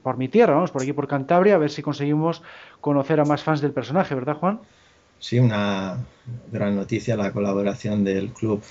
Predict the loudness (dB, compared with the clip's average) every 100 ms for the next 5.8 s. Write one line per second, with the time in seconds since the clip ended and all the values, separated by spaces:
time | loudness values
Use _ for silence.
0 | -8 -4 -4 -4 -4 -2 0 2 0 -2
1 | 0 0 0 2 2 0 -4 -4 0 0
2 | 2 2 4 2 4 2 0 -2 0 0
3 | 0 2 2 0 -6 -12 -6 -4 -2 0
4 | 2 2 2 0 0 0 0 0 0 2
5 | 2 2 2 0 -2 -4 -6